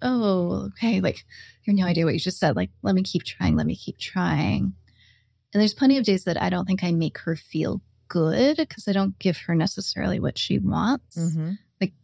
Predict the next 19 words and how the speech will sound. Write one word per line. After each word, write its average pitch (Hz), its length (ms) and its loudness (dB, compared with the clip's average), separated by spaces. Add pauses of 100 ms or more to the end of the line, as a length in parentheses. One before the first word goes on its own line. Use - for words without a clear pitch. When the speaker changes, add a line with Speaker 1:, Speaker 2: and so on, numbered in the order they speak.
(160)
Speaker 1:
she's 202 320 2
obsessed - 540 0
with 170 120 2
fruit - 300 0
snacks - 460 -6
right - 160 0
now. - 180 0
And, - 140 -2
like, 190 120 0
we - 80 -2
go 156 140 2
through - 480 -2
these - 220 -2
huge - 340 0
Costco - 500 -4
packs - 520 -16
of 190 100 0
fruit - 260 -6
snacks, - 580 -6